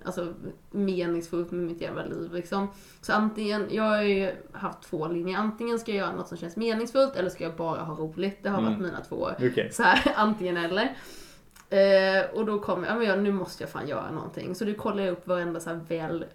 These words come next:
Speaker 1: välgörenhetsorganisation som fanns, liksom,
Speaker 2: Mm.
Speaker 1: vilken skulle passa mig, liksom, så här. Och jag bara, "Nej, inte den, inte den, nej, de går pengarna till skit", va? Alltså,
Speaker 2: Mm,
Speaker 1: så här,
Speaker 2: mm.
Speaker 1: väldigt, så, till slut hittade jag en som heter War Child.
Speaker 2: Okej.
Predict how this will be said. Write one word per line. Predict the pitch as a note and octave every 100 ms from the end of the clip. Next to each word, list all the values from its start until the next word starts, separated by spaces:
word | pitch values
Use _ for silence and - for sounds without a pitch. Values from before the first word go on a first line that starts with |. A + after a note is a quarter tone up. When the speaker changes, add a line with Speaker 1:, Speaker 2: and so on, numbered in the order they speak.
| - - -
Speaker 1:
välgörenhetsorganisation | F#3 F3 D#3+ F3 E3 - E3+ D#3+ -
som | - D#3
fanns, | - G3 A3 F#3+ -
liksom, | A2+ F3+
Speaker 2:
Mm. | F3 F#3
Speaker 1:
vilken | G#3 - F3+
skulle | F3 F3 E3+
passa | - - G#3+
mig, | A3 - B2 -
liksom, | - -
så | -
här. | F3 - - - - -
Och |
jag | G3
bara, | F3+
"Nej, | E3+ -
inte | D#3+ - A3+
den, | A3+ A3 G#3
inte | F3+ F3 -
den, | F3 G#3 G#3+ G#3 F#3+
nej, | F3 E3+ -
de | G#3+ G#3
går | F#3+
pengarna | F#3+ F3+ F3 F3
till | -
skit", | - A#3+ A#3 A#3 -
va? | G3+
Alltså, | G3+ G#3 A3+
Speaker 2:
Mm, | G#3 A#3+
Speaker 1:
så | A3+
här, | F3+ F3+
Speaker 2:
mm. | F#3 G3+
Speaker 1:
väldigt, | G3 F#3 F3+ F#3 -
så, | - - - -
till | - B3+
slut | B3+ C#4+ C4
hittade | C4+ C4+ G3 G3+
jag | F#3+
en |
som | F#3 F#3
heter | F3
War | E3 F3 E3+ F3
Child. | - C4+ E4+ G3+ - - - -
Speaker 2:
Okej. | A2 - D#3 A#2